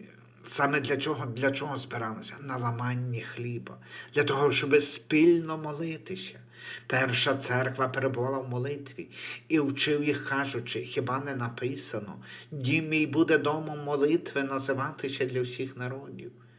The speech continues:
Церква — це місце молитви. Ми зустрічаємося разом, щоби молитися й славити Бога. І кожного дня, кожного, дорогі мої, каже Святе Письмо,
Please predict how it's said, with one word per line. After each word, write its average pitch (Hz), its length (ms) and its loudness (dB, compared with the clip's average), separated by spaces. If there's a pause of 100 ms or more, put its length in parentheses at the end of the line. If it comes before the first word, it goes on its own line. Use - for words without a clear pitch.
(540)
Церква — 120 720 2 (180)
це - 200 6
місце 123 440 6
молитви. 120 580 -8 (400)
Ми 135 160 2
зустрічаємося 147 1080 4
разом, 143 760 0 (300)
щоби - 320 0
молитися 151 580 -2
й 135 40 -2
славити 147 540 -4
Бога. - 320 -10 (560)
І 139 100 -8
кожного 135 640 -2
дня, 123 500 -4 (300)
кожного, 123 600 -6
дорогі 113 340 -6
мої, 113 200 -4
каже 123 340 -4
Святе 123 360 -4
Письмо, 131 420 -6